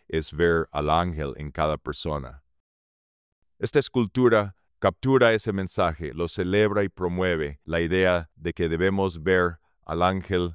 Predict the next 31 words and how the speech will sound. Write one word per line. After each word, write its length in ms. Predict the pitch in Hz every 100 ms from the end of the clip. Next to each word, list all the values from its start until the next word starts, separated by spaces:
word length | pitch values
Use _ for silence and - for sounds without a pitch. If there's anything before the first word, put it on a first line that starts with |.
| _
en 120 | 78 80
nuestros 400 | 82 - 80 85
hermanos 640 | 78 85 85 82 82 -
y 100 | 80
hermanas. 720 | 78 78 78 71 57 - - _ _ _ _ _ _
Esta 280 | 107 120 131
escultura 720 | - 113 101 131 139 127 101
encierra 500 | 98 98 - 113 107
una 260 | 101 104 92
gran 440 | 80 98 113 123
sorpresa, 800 | 117 110 95 90 90 82 76 62 _ -
la 100 | 87
transformación 960 | 92 95 - 98 92 87 117 117 123 95
de 80 |
un 180 | 98 110
forastero, 800 | - 98 87 - 87 76 60 - _ _ _
alguien 400 | 90 104 104 98
que 140 | 98
vive 440 | 87 107 101 95 -
en 100 | 82
la 120 | 78
calle, 560 | - 92 85 71 57 _ _
en 180 | - 82
un 140 | 92 98
ángel. 600 | 92 90 - 67 50 _ _ _ _ _ _ -
Y 100 | 101
nos 200 | 113 110
recuerda 500 | 110 131 143 139 131
que 140 | 110
nuestras 480 | 104 104 104 98 87
vidas 440 | 123 113 87 -